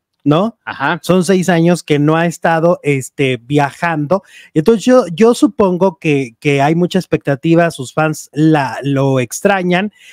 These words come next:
Speaker 1: y seguramente va a llenar cada show en la preventa, ¿eh? El problema es que estas preventas de bancos, pues, se llevan casi todo el boletaje.
Speaker 2: Sobre todo tiene, o sea,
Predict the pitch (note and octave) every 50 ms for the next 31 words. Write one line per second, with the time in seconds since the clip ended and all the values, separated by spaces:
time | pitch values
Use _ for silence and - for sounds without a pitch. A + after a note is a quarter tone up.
0 | - _ D#3+ E3 F3 G#3+ G#3 G#3 A3+ G#3+ F#3 F3+ D#3 D3 C#3 - D#3+ D3+ - -
1 | _ _ _ _ _ _ B2+ C#3+ D#3+ D#3+ E3 D#3 D#3 D3 D3+ D3+ D3 - - E3
2 | D#3 D#3+ D#3 - F3 E3 E3 F#3 F#3+ F#3+ F#3 - - B3+ C#4+ D#4 D#4 D#4 B3+ F3
3 | - B2+ A2 - F3+ C4+ D4+ B3+ G3 D#3+ D#3+ D#3+ - F#3+ G3 G3+ A3 B3 C#4+ C#4
4 | - - B3+ A3 - - C4 A#3 - _ F#3+ F3 E3+ F3 F3 F3 E3+ - G3+ F#3
5 | E3+ F3 E3+ C3+ D3 D3+ D#3 D#3+ D#3 - B3 C#4+ - - - _ - - - -
6 | - E3 - - D#3 C#3+ E3 G3 G#3+ C4+ C4 - - G#3+ - - G#3+ - - G#3
7 | A3+ A#3 A3+ G3 D#3 A#2+ G#2 - _ G3 - - - - - - _ _ _ _
8 | _ _ - G3 G3 G3 G3 D#3 - G#3 A3 B3 B3+ - - F#3 G#3 A3 A#3 A#3
9 | G#3 F#3 D3+ C3 A#2 B2 E3 - C#3+ C3+ B2+ A2